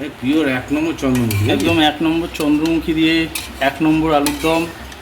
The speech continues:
Speaker 2: এই যে এই গামলাটা ঢেলে নাও,
Speaker 1: হুম।
Speaker 2: স্টিলেরটা। আলুর দম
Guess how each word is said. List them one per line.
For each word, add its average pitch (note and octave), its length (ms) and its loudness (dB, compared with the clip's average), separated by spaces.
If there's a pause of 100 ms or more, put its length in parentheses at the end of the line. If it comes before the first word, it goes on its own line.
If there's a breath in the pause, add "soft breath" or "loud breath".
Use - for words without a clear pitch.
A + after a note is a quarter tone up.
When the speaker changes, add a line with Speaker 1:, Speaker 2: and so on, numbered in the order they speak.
(480)
Speaker 2:
এই G3 80 4
যে G3 100 8
এই F3 60 4
গামলাটা E3 400 0
ঢেলে C#3 220 -4
নাও, B2 120 -8
Speaker 1:
হুম। - 360 -12
Speaker 2:
স্টিলেরটা। C#3+ 440 0 (1400)
আলুর D3 220 -4
দম E3 120 -4